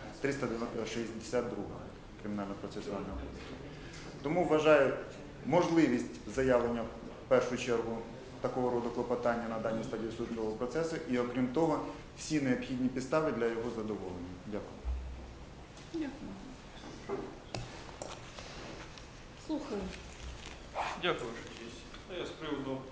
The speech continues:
Speaker 3: позиції прокурора на моє клопотання. Ну, по-перше, стаття триста шістдесят друга визначає, що клопотання повинно стосуватися частини вироку.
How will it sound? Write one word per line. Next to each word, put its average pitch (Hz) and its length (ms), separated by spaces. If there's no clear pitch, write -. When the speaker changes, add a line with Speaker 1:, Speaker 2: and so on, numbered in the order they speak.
Speaker 3:
позиції 135 440
прокурора 151 520
на 127 60
моє 120 100
клопотання. 120 600
Ну, 151 60
по-перше, 156 420
стаття 139 220
триста 151 280
шістдесят 143 280
друга 175 280
визначає, 143 460
що 139 200
клопотання 147 560
повинно 147 220
стосуватися 147 500
частини 135 460
вироку. 110 240